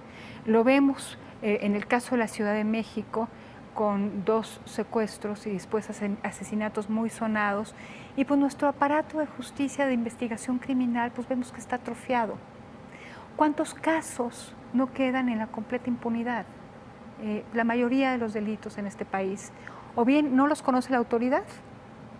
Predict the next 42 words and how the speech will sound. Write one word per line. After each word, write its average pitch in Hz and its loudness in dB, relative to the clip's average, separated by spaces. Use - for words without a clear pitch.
de 196 4
ahí 214 4
la 226 0
cifra 220 0
negra, 233 2
la 226 2
gente 254 -2
que 240 -2
ni 226 0
siquiera 254 0
llega 220 4
a 190 2
denunciar 202 0
un 220 2
delito 202 -2
porque 190 -4
lo 185 0
considera 226 -2
inútil, 240 0
y 269 8
aquellos 302 6
delitos 285 2
de 294 4
al-, 269 4
de 233 2
alto 254 2
impacto 262 0
que 254 6
no 269 6
pueden 277 4
in-, 247 6
o, 208 2
o, - 4
o 240 8
complejos 254 4
que 254 2
no 254 4
pueden 277 4
in-, 254 2
eh, 233 0
investigarse 233 2
cabalmente 220 0